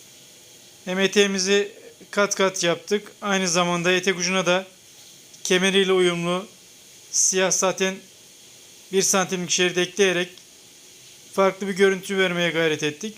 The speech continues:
Umarım videomuz sizlerin de hoşuna gitmiştir. Eteğimizin askıdaki duruş halde bu şekilde. Lütfen bizleri izlemeye, bizleri desteklemeye devam edin.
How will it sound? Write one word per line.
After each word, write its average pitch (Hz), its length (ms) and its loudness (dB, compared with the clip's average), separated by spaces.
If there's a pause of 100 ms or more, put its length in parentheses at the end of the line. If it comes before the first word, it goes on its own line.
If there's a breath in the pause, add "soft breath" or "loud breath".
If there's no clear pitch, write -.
Umarım 208 400 0 (880)
videomuz 190 320 0
sizlerin 196 420 0
de 190 40 0
hoşuna 185 280 0
gitmiştir. 170 480 -4 (680)
Eteğimizin 202 720 0
askıdaki 190 640 0
duruş 196 240 -2
halde 180 260 0
bu 190 60 -8
şekilde. 160 520 -2 (1600)
Lütfen 202 420 0 (520)
bizleri 190 360 0
izlemeye, 185 360 0
bizleri 180 360 2
desteklemeye 175 680 0
devam 180 380 2
edin. 151 260 -6